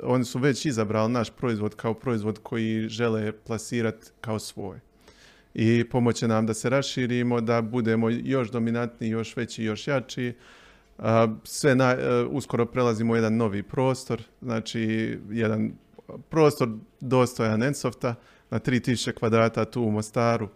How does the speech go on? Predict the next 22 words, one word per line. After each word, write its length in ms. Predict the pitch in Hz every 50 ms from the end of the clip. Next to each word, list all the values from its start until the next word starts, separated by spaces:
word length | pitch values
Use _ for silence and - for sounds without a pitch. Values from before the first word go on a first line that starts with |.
| _ _ _ _ _ -
Upravo 360 | - 104 - 117 113 107 113
se 140 | 110 - 123
uređuje, 380 | 117 117 123 110 107 110 107 -
tako 240 | 120 110 - 117
da 100 | 107 107
će 120 | 104 - -
to 160 | - 120 107
biti 140 | 107 113 107
zanimljivo, 420 | 104 110 110 113 113 107 107 110
jedan 200 | 110 107 107 107
novi 260 | 113 110 107 104 107
dom. 440 | 107 107 139 143 127 120 120 113 - - _ - - - _ _
A 100 | 117 120
mene 240 | 135 147 143 135 135
osobno, 340 | 139 135 - 139 123 127 127
ja 140 | 123 120
se 140 | 120 - 127
vidim 280 | 123 120 107 113 113 113
tu 180 | - 127 120
gdje 120 | 117 110 113
jesam 480 | 113 120 123 120 - - 117 117 117
i 560 | 117 113 117 117 113 113 113 123 127 127 123